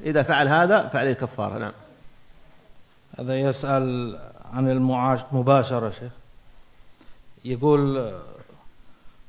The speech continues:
Speaker 2: قبل امرأته وهو صائم حتى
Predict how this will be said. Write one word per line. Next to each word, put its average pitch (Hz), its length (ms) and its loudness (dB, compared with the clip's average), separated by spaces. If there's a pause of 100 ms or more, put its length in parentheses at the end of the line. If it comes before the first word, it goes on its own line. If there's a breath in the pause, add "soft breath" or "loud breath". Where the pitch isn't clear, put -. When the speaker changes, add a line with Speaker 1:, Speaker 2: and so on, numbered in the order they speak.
(160)
Speaker 2:
قبل 147 360 6
امرأته 143 720 4
وهو 139 440 2
صائم 139 500 2
حتى 131 600 0